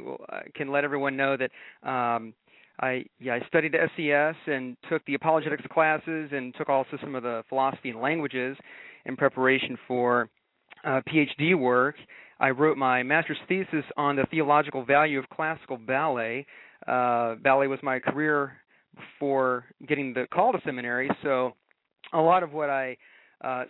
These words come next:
studied and encountered be-, came from actually my, uh, career as a ballet dancer. I lived in New York City, uh, for about five years and then danced also in Philadelphia. Uh, so I was, uh, in the Northeast, uh,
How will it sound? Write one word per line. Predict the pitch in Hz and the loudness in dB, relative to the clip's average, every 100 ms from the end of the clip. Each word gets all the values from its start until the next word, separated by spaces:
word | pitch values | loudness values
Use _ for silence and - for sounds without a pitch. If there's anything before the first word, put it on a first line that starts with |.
| - | -12
studied | - 208 233 139 143 | -2 0 0 0 -2
and | 139 | -4
encountered | 135 - 214 208 147 123 | -6 -6 -4 -2 -4 -6
be-, | 151 156 | -12 -12
came | 180 285 269 170 | -8 -6 -6 -6
from | 180 - | -8 -4
actually | 175 226 - 156 | -6 -6 -8 -6
my, | 131 131 127 123 - - - | -2 -2 -2 -6 -16 -6 2
uh, | 143 | 4
career | 135 151 165 202 | 2 0 0 2
as | 170 | 0
a | 139 | 2
ballet | 151 190 214 | 4 4 2
dancer. | 131 113 117 135 156 - - - - _ | -2 -6 -6 -8 -8 -10 -20 -20 -20 _
I | 139 135 | 2 4
lived | 139 147 | 2 0
in | 147 | -2
New | 147 | 2
York | 190 - - | 2 0 2
City, | 151 156 180 _ _ _ _ _ _ _ - | 2 2 -4 _ _ _ _ _ _ _ -2
uh, | 147 139 | 2 2
for | 139 | 0
about | 135 127 - | -2 -4 0
five | 151 185 | 2 2
years | 175 185 147 147 180 - - | 0 0 2 0 -4 -14 -10
and | 143 135 | -8 -4
then | 139 131 131 131 123 | -2 0 -2 -4 -4
danced | 143 143 | -4 -2
also | 147 139 143 139 135 | -2 -2 -2 -4 -4
in | 135 135 | -6 -4
Philadelphia. | 156 139 135 135 139 123 135 156 - - _ _ _ - | -2 2 4 4 2 -2 -4 -6 -18 -20 _ _ _ -12
Uh, | 123 113 113 | -10 -10 -6
so | 135 | -2
I | 127 | 0
was, | 123 120 - 117 - | -2 -8 -8 -8 -12
uh, | 113 113 113 | -12 -12 -10
in | 147 | -8
the | 139 | -4
Northeast, | 139 151 - 165 156 - - - - - - - | -2 -2 -2 -8 -8 -8 -14 -20 -20 -20 -20 -10
uh, | - 123 | -4 -2